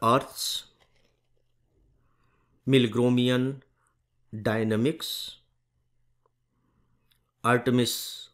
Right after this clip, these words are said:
वन, भारतीय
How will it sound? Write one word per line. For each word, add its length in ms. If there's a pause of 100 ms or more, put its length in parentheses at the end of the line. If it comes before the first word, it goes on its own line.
(140)
वन, 360 (2000)
भारतीय 680